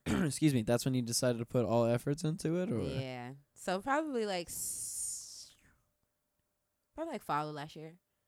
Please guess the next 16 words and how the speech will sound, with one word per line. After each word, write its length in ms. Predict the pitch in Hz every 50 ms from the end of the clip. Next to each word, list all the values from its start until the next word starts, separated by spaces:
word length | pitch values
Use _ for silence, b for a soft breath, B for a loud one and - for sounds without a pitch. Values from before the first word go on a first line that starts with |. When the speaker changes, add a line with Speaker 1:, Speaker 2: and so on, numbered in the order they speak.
| _ _ _ _ _ _
Speaker 1:
Word. 320 | - 120 123 117 104 107 - _ _ -
Speaker 2:
Yeah. 160 | - 117 110 104 110 127 143 _ _ _ _ _ _ -
Coming 180 | 156 160 160
up 80 | 151 - -
on 100 | 151 156
a 40 | 156
year 240 | 151 160 180 202 180
strong. 320 | 156 - - _ - 135 151 180 202 190 147 - -
Speaker 1:
Word. 840 | 104 113 120 127 131 135 135 131 131 127 123 123 120 117 113 110 135
Speaker 2:
Yeah. 460 | 139 151 180 208 240 196 165 151 135 -
Oh, 140 | 185 175 170 -
oh. 260 | - - 523 494 - _ _ _ _ -
Speaker 1:
I 120 | - 135
have 240 | 160 170 214 208 196
to 120 | - 180 175
say 520 | - - 156 143 127 113 113 - 123